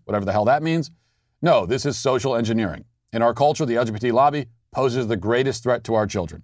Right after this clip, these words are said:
especially the T part." So there it is. The opinion that I have been,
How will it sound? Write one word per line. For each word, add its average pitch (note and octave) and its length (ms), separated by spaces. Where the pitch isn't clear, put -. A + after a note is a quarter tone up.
especially A#2 520
the A2 120
T A#2 260
part." - 360
So A#2 380
there A2+ 160
it F#2 60
is. - 180
The C3 120
opinion F3+ 580
that C3+ 180
I C3+ 140
have C3 120
been, B2+ 440